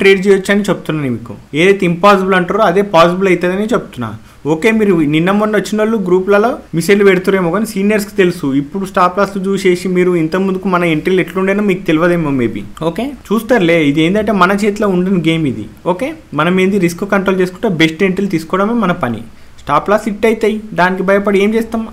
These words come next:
ట్రేడింగ్ ఆపేద్దామా? ఇంటికి పోతామా? అకౌంట్ క్లోజ్ చేసుకుంటామా? మరి ఏం చేస్తాం? స్టాప్ లాస్ హిట్ అయితే హిట్ అయితే రిస్క్ చేసినాం. ఓకే, దానివల్ల బాధలు ఇవన్నీ ఉండొద్దు మళ్ళీ,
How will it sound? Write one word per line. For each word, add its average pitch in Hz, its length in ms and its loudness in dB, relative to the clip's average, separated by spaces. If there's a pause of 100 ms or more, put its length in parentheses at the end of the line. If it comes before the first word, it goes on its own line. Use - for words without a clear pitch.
(100)
ట్రేడింగ్ 175 320 4
ఆపేద్దామా? 160 400 -2 (240)
ఇంటికి 175 220 2
పోతామా? 180 300 0 (320)
అకౌంట్ 170 260 -2
క్లోజ్ 170 220 0
చేసుకుంటామా? 165 380 -4 (200)
మరి 160 160 -2
ఏం 208 120 0
చేస్తాం? 233 340 -4
స్టాప్ 151 240 -2
లాస్ 165 180 -4
హిట్ 135 160 -12
అయితే - 180 -16 (240)
హిట్ 165 220 0
అయితే 233 180 2 (180)
రిస్క్ 196 240 -4
చేసినాం. 214 380 0 (220)
ఓకే, 185 160 -2 (100)
దానివల్ల 180 280 -2 (120)
బాధలు 190 420 2 (180)
ఇవన్నీ 185 340 0
ఉండొద్దు 202 340 0
మళ్ళీ, 151 220 -2